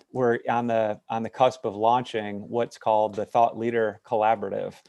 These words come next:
Um, so this is a new membership community that's gonna be, um, online, and it is a community for lawyers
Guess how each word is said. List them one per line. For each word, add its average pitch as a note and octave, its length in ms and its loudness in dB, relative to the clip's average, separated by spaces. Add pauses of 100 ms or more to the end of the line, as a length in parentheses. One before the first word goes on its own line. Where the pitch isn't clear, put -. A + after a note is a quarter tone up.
(420)
Um, G#2+ 220 0
so C3 160 0
this D#3+ 240 0
is C3+ 260 -2
a A#2 260 2
new C3 640 2
membership C3+ 640 2
community G#2+ 760 -4 (120)
that's G#2+ 240 -8
gonna A2 160 -6
be, G#2+ 400 -6
um, G2+ 360 -6
online, B2+ 640 2 (540)
and B2 400 0
it B2+ 180 -4
is A#2+ 340 -4
a A2+ 400 -2
community D#3 580 -2
for A2+ 400 -2
lawyers A2+ 720 0